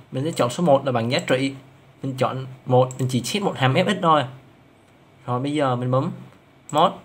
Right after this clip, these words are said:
tám. Sau mình nhập hàm số vào. Nhưng để xác định số điểm cực trị nhanh hơn thì mình sẽ sử dụng chức năng tính đạo hàm tại một điểm của hàm số. Nhập vào tại đây là x bằng chữ x ở đây. Rồi, bây giờ mình sẽ nhập hàm bên trong.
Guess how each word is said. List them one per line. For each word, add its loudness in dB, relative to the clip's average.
tám. -4
Sau -4
mình 0
nhập 0
hàm -2
số 0
vào. 2
Nhưng 2
để -6
xác -2
định 0
số -4
điểm 0
cực -8
trị -2
nhanh -2
hơn 0
thì -2
mình 0
sẽ -2
sử -4
dụng -4
chức -4
năng 0
tính 0
đạo 2
hàm 0
tại 0
một 0
điểm -2
của -6
hàm 0
số. 2
Nhập 0
vào -4
tại 0
đây 2
là 0
x -10
bằng -2
chữ -2
x -4
ở 0
đây. 0
Rồi, 0
bây -2
giờ 2
mình 0
sẽ -4
nhập -4
hàm 0
bên -2
trong. 2